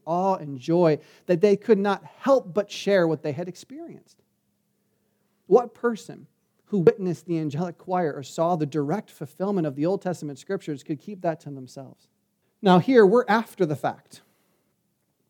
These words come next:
Are we responding to that first annunciation as the way that we should? Does this, does this news of the coming of Christ and the incarnate King, the, the, the, the Christmas story, does this bring us, it work in us the awe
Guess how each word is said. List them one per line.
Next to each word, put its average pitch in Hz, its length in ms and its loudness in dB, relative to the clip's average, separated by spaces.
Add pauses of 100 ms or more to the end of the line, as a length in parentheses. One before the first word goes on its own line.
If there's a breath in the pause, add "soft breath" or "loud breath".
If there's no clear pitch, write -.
(180)
Are 160 160 6
we 196 220 4
responding 185 880 -2
to - 120 -14
that 143 180 -4
first - 340 -8
annunciation 156 800 -6
as 139 120 -18
the 160 100 -10
way 156 180 -2
that 143 160 -8
we 143 100 -14
should? - 360 -20 (720)
Does 175 200 4
this, 233 280 4 (340 soft breath)
does 160 140 -2
this 226 240 -2 (160)
news 185 640 4
of 135 160 -8
the 143 80 -10
coming 202 360 -4
of 139 140 -8
Christ 165 400 -8
and 151 100 -12
the 147 60 -8
incarnate 190 520 -12
King, 165 360 -6
the, 135 140 -6 (260 soft breath)
the, 139 300 -2 (180)
the, 143 340 -2
the 139 100 -18
Christmas 220 760 -2
story, 175 520 -2
does 139 180 -6
this 220 180 0
bring 180 400 -6
us, 143 180 -12
it 160 160 -14
work 208 380 2
in 190 260 -2
us 170 220 -6
the 151 260 -8
awe 170 360 0